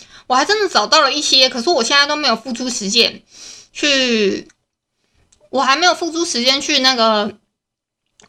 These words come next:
嗯，跑，跑这些地方啦。对，就是去，比如说，我，我，我自己心里的想法还是想说，那我要把它好好的拍，拍成照片，po 在I G上面。可是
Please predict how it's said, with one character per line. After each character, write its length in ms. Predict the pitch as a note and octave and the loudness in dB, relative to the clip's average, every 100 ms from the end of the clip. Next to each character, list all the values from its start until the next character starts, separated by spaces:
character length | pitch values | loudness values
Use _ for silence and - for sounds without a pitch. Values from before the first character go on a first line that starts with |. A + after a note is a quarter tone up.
| _ _ | _ _
嗯， 340 | A3 A#3 A3 G#3+ - | 0 2 2 0 -2
跑， 220 | - - | -2 -2
跑 300 | - - G3 | -2 0 0
这 160 | G3+ C#4+ | 0 0
些 400 | C4+ C4 C4+ B3 | 2 4 2 -2
地 260 | - C4 | 0 0
方 360 | G#3+ - G3+ G3+ | 0 0 0 0
啦。 300 | G3 F3+ - _ _ _ | -4 -6 -10 _ _ _
对， 220 | - G3 | -6 -2
就 80 | G#3+ | 0
是 280 | C#4 C#4+ C#4 | 2 2 0
去， 320 | - D4 C4 | 0 0 0
比 160 | A#3 G3+ | -2 -2
如 120 | G#3 | -2
说， 520 | G#3+ A#3+ A#3+ A#3+ B3 _ _ _ _ | 0 2 2 0 -4 _ _ _ _
我， 120 | - | -4
我， 320 | A3+ B3 A#3 - | -2 0 -2 -2
我 100 | B3+ | -4
自 100 | B3+ | 2
己 120 | G#4 | 0
心 180 | - G4 | 2 0
里 40 | C#4 | 0
的 40 | |
想 200 | A#3+ A#3 | 0 0
法 100 | C#4+ | 2
还 100 | G#3+ | 2
是 60 | A#3+ | 0
想 160 | G#3 | -4
说， 160 | A3+ A#3+ | -2 -2
那 160 | C4+ | 0
我 100 | B3+ | 0
要 60 | A3 | 0
把 100 | A3 | 2
它 340 | F#3+ A3+ A#3 _ _ _ | 2 2 -2 _ _ _
好 160 | - A3 | -4 -2
好 160 | B3+ | 0
的 100 | C4 A#3+ | 0 0
拍， 240 | C4+ A#3 | 0 -2
拍 200 | A#3 B3+ | 0 -4
成 380 | B3 G#3 G3 G#3 | -2 -4 -4 -2
照 160 | A#3+ G#3+ | -2 -2
片， 400 | B3+ G#3+ G3 - | -4 -6 -6 -6
po 100 | A#3 | 0
在 60 | A3 | 2
I 160 | A3+ | 2
G 100 | A3 | -2
上 160 | G#3+ A3 | -2 -2
面。 140 | G#3+ | -2
可 100 | G#3 | -2
是 160 | A3+ D4+ | -2 -2